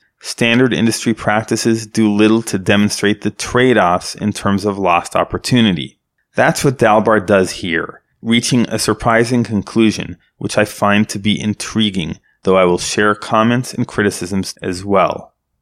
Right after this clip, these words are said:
The study's key investment thesis is that investors leave a lot of money on the table by allocating to cash or bonds.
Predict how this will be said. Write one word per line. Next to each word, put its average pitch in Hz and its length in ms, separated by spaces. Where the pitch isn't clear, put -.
The 117 100
study's 143 440
key - 320
investment 120 600
thesis 120 460
is 117 220
that 98 240
investors 107 580
leave 107 220
a 101 40
lot 95 280
of 110 100
money 98 280
on 90 100
the 87 80
table 90 480
by 95 240
allocating 113 600
to - 120
cash - 460
or 104 140
bonds. 87 600